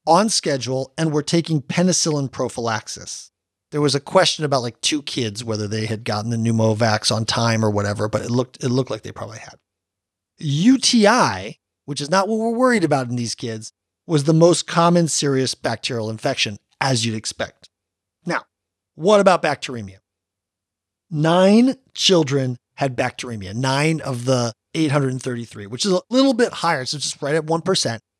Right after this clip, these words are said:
It's a little bit higher than you expect in, you know, healthy two, three, four-year-olds with fever. Five of those children, so zero point six percent of the total, had pneumococcal bacteremia,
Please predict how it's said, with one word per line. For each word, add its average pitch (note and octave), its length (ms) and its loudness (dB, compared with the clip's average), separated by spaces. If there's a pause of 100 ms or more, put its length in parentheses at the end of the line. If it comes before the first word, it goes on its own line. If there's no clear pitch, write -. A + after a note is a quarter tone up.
It's - 80 -8
a E3 60 0
little G3 240 8
bit G3+ 140 0
higher D#3+ 340 0
than C#3+ 160 -6
you C3+ 120 -4
expect - 640 -8
in, C3+ 320 -6 (540)
you D#3+ 100 -2
know, B2 120 0
healthy B2+ 560 0 (420)
two, C#3+ 160 6
three, B2 220 0
four-year-olds G#2+ 640 -4
with A2+ 100 -12
fever. A#2 340 -8 (1000)
Five A#3+ 440 2
of F#3+ 140 2
those C#3+ 260 2
children, G#2+ 480 -6
so - 180 -10
zero A#2 280 -8
point C3+ 240 -6
six - 220 -8
percent C3+ 340 -6
of A#2 80 -10
the A#2+ 80 -8
total, D3 340 -2 (220)
had D3+ 160 -2
pneumococcal E3 840 4
bacteremia, G#2+ 640 -10